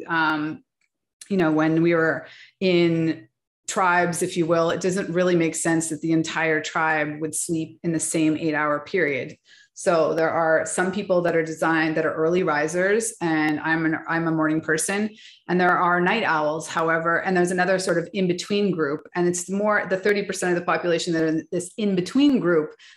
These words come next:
that tend to become night owls when in fact they could sort of be a little bit more moderated.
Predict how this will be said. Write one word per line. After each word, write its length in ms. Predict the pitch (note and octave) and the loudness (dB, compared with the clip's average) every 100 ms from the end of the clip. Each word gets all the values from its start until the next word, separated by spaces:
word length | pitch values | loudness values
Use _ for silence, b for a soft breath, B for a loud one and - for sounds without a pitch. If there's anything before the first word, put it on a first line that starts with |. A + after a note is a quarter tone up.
| B | B
that 160 | F#3 - | -4 -2
tend 240 | A#3 A3+ | 0 0
to 80 | G3 | -2
become 340 | F#3 F#3+ F3+ | -2 0 2
night 240 | F3 F#3+ - | 2 2 2
owls 480 | D#3+ D#3+ D#3 D#3+ | 0 2 0 0
when 140 | E3+ E3 | -2 0
in 100 | D#3+ | 0
fact 320 | E3+ D#3+ - | -2 -2 -2
they 80 | D#3 | -4
could 180 | E3 - | -4 -6
sort 280 | E3 D#3+ | -4 -2
of 100 | D3+ | -4
be 160 | D#3+ D#3 | -2 -2
a 80 | D3 | 0
little 200 | E3 D#3+ | -2 -2
bit 120 | D3 | -2
more 240 | D#3+ D#3 | -2 -2
moderated. 640 | D#3 D#3 D#3 D3+ D3 E3 | 0 0 0 -2 -6 -10